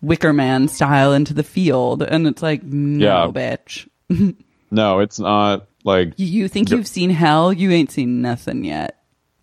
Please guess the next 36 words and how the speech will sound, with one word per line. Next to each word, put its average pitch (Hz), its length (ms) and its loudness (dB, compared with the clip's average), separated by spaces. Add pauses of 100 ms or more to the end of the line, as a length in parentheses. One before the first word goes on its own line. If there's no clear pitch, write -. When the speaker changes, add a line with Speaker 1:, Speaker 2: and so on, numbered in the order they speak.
(260)
Speaker 2:
Yeah, 131 180 2
I 123 80 4
think 156 160 0
people, 160 320 2
there's 123 320 0 (100)
so - 300 -4
much 143 200 -4
work 110 240 0
to 110 60 -4
do 101 460 2
if 95 100 -6
Biden 104 320 0
wins, 95 280 0
and 87 80 -6
hopefully 120 400 0
he 107 80 2
fucking 87 320 -4
wins, 78 580 -4 (520)
but 104 120 0
it's 95 120 -4
not 110 160 0
gonna, 113 180 0
like, 98 280 -2 (200)
immediately, 90 920 2 (1000)
it's - 160 -8
the 104 80 2
first 101 300 0
step 85 300 -2
in 87 60 -8
a 82 80 -2
lot 78 180 0
of, 73 300 -8 (1120)
a 90 40 -4
lot 78 160 2
of 76 80 -8
steps. - 500 -6